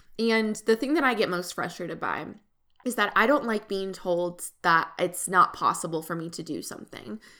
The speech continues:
And I, I understand, like, this is, this is what everyone's saying, right? That it's very hard to buy right now because it's a seller's market, because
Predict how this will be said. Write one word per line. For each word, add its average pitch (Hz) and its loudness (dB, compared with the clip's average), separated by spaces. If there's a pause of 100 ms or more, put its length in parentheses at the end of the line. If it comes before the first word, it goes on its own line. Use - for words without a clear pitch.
(220)
And 190 0 (920)
I, 196 6
I 190 6
understand, 208 0 (100)
like, 202 0
this 220 4
is, 226 -2
this 220 2
is 220 -4
what 214 2
everyone's 175 0
saying, 139 -6
right? 185 -4
That 180 2
it's 175 -6
very 214 6
hard 180 2
to - -12
buy 165 -2
right 170 -8
now 160 -8
because 180 -8
it's 185 -6
a 185 -6
seller's 196 2
market, 170 -6
because 175 -4